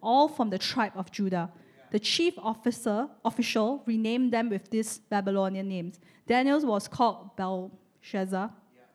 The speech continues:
Hananiah was called Shadrach. Mishael was called Mes-, Meshach. Azariah was called Abednego. But Daniel made up his mind not to defile himself by eating the food and wine given to them by the king.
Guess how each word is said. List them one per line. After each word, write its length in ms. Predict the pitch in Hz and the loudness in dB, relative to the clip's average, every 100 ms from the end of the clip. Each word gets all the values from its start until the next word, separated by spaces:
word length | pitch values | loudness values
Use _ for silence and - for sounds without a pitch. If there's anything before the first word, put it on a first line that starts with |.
| _ - - _ _ _ | _ -20 -20 _ _ _
Hananiah 420 | - 233 226 262 | -2 2 4 4
was 160 | 254 208 | 4 0
called 240 | - 233 | -2 -2
Shadrach. 520 | 208 240 208 214 269 - - _ _ | -2 0 2 2 2 -2 -20 _ _
Mishael 400 | - - 240 247 | -6 0 4 4
was 140 | 254 202 | 4 0
called 260 | - 226 | 0 0
Mes-, 260 | 220 202 - _ _ | 0 -4 -8 _ _
Meshach. 440 | 214 214 - 247 - - _ _ - | -2 -2 0 -2 -4 -20 _ _ -6
Azariah 440 | 208 214 220 240 | 0 2 4 4
was 160 | 226 208 | 4 0
called 220 | - 226 | -2 -4
Abednego. 540 | 190 190 190 185 180 175 - - - - | -4 -4 -4 -4 -4 -6 -16 -20 -10 0
But 180 | 226 | 0
Daniel 360 | 214 269 302 392 | 6 6 6 4
made 240 | 311 285 | 6 6
up 140 | 285 285 | 6 2
his 280 | 226 - 254 | -6 -2 0
mind 320 | 233 233 233 | 2 0 2
not 240 | 262 233 | 2 2
to 100 | - | -4
defile 600 | 214 190 - 247 240 254 | -2 -4 -2 2 4 2
himself 680 | 269 208 - 208 180 208 - - | 2 -4 -2 -2 0 -4 -8 -4
by 140 | 196 - | -4 -2
eating 280 | 220 269 240 | -2 0 0
the 100 | 190 | -2
food 420 | - - 254 226 | -4 0 0 0
and 220 | 202 185 | -6 -4
wine 320 | 196 202 220 214 | 0 0 0 -2
given 300 | 196 208 214 | -2 -2 -4
to 100 | - | -4
them 260 | 190 185 | -4 -2
by 140 | 185 175 | -4 -8
the 80 | |
king. 300 | 170 - 175 | -8 -8 -8